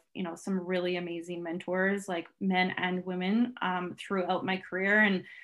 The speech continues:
that's one thing that, you know, I wanna be able to give back to the next generation of female leaders, because, you know, I remember all of those hard times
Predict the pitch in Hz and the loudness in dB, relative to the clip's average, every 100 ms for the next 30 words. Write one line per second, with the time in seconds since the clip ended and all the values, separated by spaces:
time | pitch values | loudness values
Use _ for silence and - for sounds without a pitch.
0 | - 202 190 - - - 185 190 196 190 | -2 2 4 2 -10 2 2 4 4 4
1 | 180 175 - - - - _ _ 190 165 | 6 4 0 -10 -14 -20 _ _ -2 0
2 | - 180 208 226 214 185 190 190 180 - | 2 4 6 6 4 2 -2 -2 -2 0
3 | 165 - - 185 170 - - - - - | 0 -2 -6 -6 -6 -8 -12 -18 -20 -18
4 | - 208 208 202 202 196 - 202 190 185 | 0 6 8 6 2 -2 0 2 4 4
5 | 180 202 190 180 180 190 - 196 185 175 | 4 2 4 2 -2 -10 -6 0 0 0
6 | - - - 190 - - - 185 190 196 | -6 -12 -4 -4 -4 -8 -2 4 6 6
7 | 208 202 226 226 208 202 190 190 - 196 | 4 4 6 6 6 6 4 0 2 2
8 | 190 233 220 202 185 180 | 2 4 6 6 4 -2